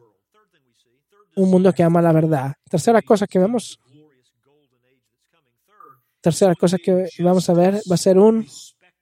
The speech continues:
un mundo que respeta la justicia. Un mundo que respeta la justicia. Verso tres. Él, ese es el Mesías, Dios mismo, dice, "Él juzgará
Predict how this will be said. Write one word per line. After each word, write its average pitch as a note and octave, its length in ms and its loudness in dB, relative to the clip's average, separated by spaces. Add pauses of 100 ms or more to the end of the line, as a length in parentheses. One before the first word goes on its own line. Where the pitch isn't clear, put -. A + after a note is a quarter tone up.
(760)
un F3+ 80 -2
mundo F3+ 240 2
que - 100 -2
respeta E3 360 -4
la D#3+ 80 0
justicia. D#3 500 -6 (1500)
Un G#3 120 -2
mundo A3+ 220 2
que F#3+ 140 0
respeta F3 480 -2
la D3+ 100 0
justicia. C#3+ 560 -6 (1700)
Verso F3+ 220 -2
tres. D#3+ 520 -4 (540)
Él, A3+ 240 4
ese E3+ 200 -4
es E3+ 60 -6
el F#3 120 -2
Mesías, A3 500 -6
Dios F3+ 180 -4
mismo, G#3+ 380 -4 (1160)
dice, G3 240 -2
"Él A3 80 -4
juzgará F3+ 600 -2